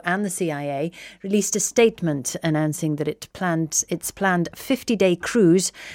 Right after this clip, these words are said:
has expired. Well, Martin Bryant is a tech journalist for The Next Web, a technology news website. Uh, morning, Martin.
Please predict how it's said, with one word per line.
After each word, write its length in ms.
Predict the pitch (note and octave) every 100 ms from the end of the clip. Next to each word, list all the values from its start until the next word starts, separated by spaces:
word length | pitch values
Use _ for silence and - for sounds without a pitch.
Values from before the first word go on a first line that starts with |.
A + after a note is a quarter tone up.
| - -
has 340 | - F3 D3+ -
expired. 760 | D3+ - - D#3+ C#3+ D3 D3+ D#3
Well, 240 | D3+ C#3+ -
Martin 340 | F3 F3 E3
Bryant 460 | D3+ D3 C#3 C#3+ -
is 240 | D#3+ D3+
a 180 | D3+ -
tech 340 | - A3 - -
journalist 500 | E3 D3 C#3+ D#3 -
for 140 | E3
The 100 | D3+
Next 480 | E3 A3 - - -
Web, 380 | D#3 C#3+ F3+ -
a 60 | -
technology 580 | F3 E3 F3 E3 D#3
news 320 | E3 F#3 F#3 D3
website. 640 | D3 C#3+ - D#3 F#3 - F#3+
Uh, 160 | F#3
morning, 320 | F3+ A3 A3 F3+
Martin. 480 | E3 D#3 F#3+ G#3